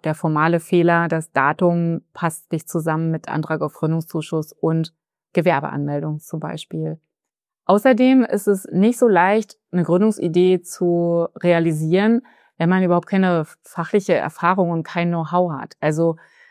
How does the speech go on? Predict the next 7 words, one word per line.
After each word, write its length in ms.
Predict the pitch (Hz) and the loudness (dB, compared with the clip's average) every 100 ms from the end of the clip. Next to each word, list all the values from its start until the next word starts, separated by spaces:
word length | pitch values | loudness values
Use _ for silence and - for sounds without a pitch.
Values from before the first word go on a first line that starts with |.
| _ | _
wenn 100 | 170 | 2
man 160 | 185 185 | 4 2
komplett 400 | 196 170 233 - | 0 0 0 0
branchenfremd, 1120 | - 185 247 208 190 - 180 208 208 208 214 - _ | 0 4 4 2 -2 -2 0 2 4 2 0 -8 _
äh, 440 | 160 165 165 165 165 | -6 -4 -4 -4 -6
nochmal 300 | - 160 170 | -4 -2 0
gründet, 600 | 156 165 214 240 180 214 | 0 2 4 6 4 2